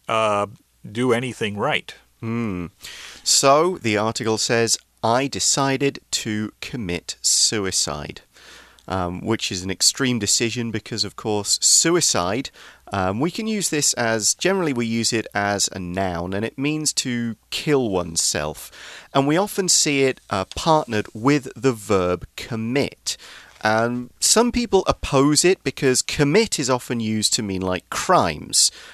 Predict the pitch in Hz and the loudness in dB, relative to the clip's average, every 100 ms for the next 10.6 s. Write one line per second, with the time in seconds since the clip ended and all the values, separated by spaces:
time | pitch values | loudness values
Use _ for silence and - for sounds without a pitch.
0 | - 107 87 107 98 - 107 95 92 - | -2 0 0 -2 -4 -4 -2 -2 -4 -8
1 | - 170 123 85 85 - 113 87 - 101 | -2 2 2 0 -4 -8 -8 -6 -6 -4
2 | 113 135 104 85 90 92 - 104 82 - | 2 2 2 -2 -6 -12 -10 -10 -8 -8
3 | - - 139 87 - - - - - - | -10 -2 -2 -2 -6 -14 -14 -18 -16 -20
4 | - 131 131 131 131 - - _ - 165 | -4 2 2 2 -2 -6 -8 _ 0 0
5 | 165 139 131 139 127 - 135 117 110 113 | 0 0 0 2 2 0 0 0 0 0
6 | - - 107 107 - 98 110 104 - - | -2 -8 -4 -4 -4 -2 2 2 0 -6
7 | 117 101 120 - - 98 - - - 143 | -2 0 0 -2 -6 -4 -2 2 2 2
8 | 139 - 127 127 117 110 - 120 104 95 | 2 2 2 2 0 -4 -4 0 0 0
9 | 107 - 117 107 107 110 101 98 - 120 | -2 -2 0 0 -2 0 -2 -2 -6 -2
10 | - 185 120 90 80 80 | 2 4 4 0 -4 -6